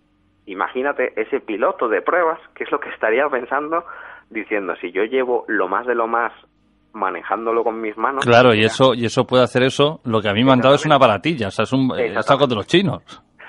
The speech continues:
Speaker 1: Pues aquel avión, en ese momento en el que Robert White, el piloto, lo ve, el, eh, aquel avión experimental, el X quince, ese avión estaba volando a una velocidad de seis mil doscientos kilómetros por hora registrados y con una cámara de vídeo que iba instalada a bordo.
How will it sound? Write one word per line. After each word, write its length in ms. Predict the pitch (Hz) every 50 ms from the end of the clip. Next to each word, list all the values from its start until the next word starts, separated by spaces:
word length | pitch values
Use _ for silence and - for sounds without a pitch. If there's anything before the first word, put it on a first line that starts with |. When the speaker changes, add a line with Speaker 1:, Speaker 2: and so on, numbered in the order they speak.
| - - -
Speaker 1:
Pues 180 | 107 104 - - -
aquel 300 | 110 107 - - 165 175
avión, 480 | 165 160 160 170 170 165 147 135 127 - -
en 120 | 101 104
ese 200 | 113 120 - 143
momento 340 | 139 131 131 135 131 - 120
en 80 | 117 110
el 160 | 101 98 -
que 100 | - -
Robert 320 | - 113 123 127 120 120 113
White, 340 | 117 123 127 123 101 - - -
el 100 | 95 117
piloto, 360 | - 92 92 113 120 - 107 95
lo 100 | 87 87
ve, 260 | 110 135 139 127 - _ _ _ _ - _ _ _ -
el, 140 | - 90 85 - -
eh, 480 | 95 92 90 90 90 90 87 87 87 -
aquel 240 | - 90 - 104 107
avión 260 | 107 107 107 107 107 104
experimental, 680 | - - 104 101 98 95 95 95 95 107 107 107 95
el 140 | 87 87 90
X 220 | 92 - - - -
quince, 420 | - 127 123 113 - 107 107 - -
ese 220 | - 107 - - 160
avión 440 | 143 139 139 147 147 135 127 131 - -
estaba 320 | - - - 120 127 123
volando 340 | 120 107 104 110 117 120 117
a 40 | 107
una 120 | 107 104
velocidad 400 | 98 95 92 - - 104 113 117
de 120 | 117 107 -
seis 240 | - 98 95 95 -
mil 240 | 101 107 120 123 120
doscientos 540 | 110 101 98 - - 117 120 117 123 123 -
kilómetros 480 | - - 92 104 107 113 107 104 104 - -
por 140 | - 90 98
hora 200 | 107 117 123 131
registrados 800 | 117 101 92 - - - - _ _ - 92 85 78 - - - _ -
y 120 | 135 143
con 240 | - 127 127 123 127
una 200 | 131 139 131 120
cámara 340 | - 110 117 120 120 117 101
de 160 | 98 90 98
vídeo 360 | 113 156 139 101 87 69 60 -
que 100 | - 101
iba 120 | 107 107
instalada 360 | 98 - - 95 98 98 90
a 40 | 82
bordo. 360 | 82 87 87 85 - 73 69